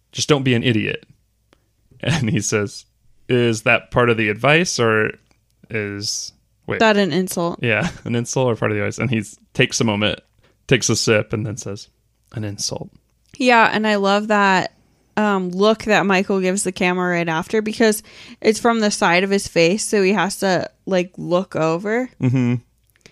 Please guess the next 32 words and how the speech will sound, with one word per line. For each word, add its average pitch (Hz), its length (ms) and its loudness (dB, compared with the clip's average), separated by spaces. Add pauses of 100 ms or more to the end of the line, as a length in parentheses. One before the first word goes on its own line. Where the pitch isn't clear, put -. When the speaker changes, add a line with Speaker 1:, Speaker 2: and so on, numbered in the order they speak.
(440)
Speaker 2:
And, 185 680 2 (120)
um, 180 560 0 (360)
one 202 320 0
of 302 100 2
the 320 140 4
only 214 360 -2
times 214 460 -2
that - 280 0
people 208 300 -4
look 196 160 -4
at 190 100 -4
the 180 60 -6
camera 196 520 -4
in 180 180 -2
this 185 180 -4
episode, 190 560 -4 (540)
maybe 233 540 2 (280)
besides 190 580 0
Jim, 170 420 2 (260)
but 175 320 2 (460)
it 214 60 6
was 226 100 4
just 220 200 -2
a 208 60 -4
good 190 200 0
acknowledgement 175 800 -4
that 165 360 -2 (380)
the 196 100 -2
camera 196 300 -2
crew 175 200 -2
was 170 200 0
there, 170 640 4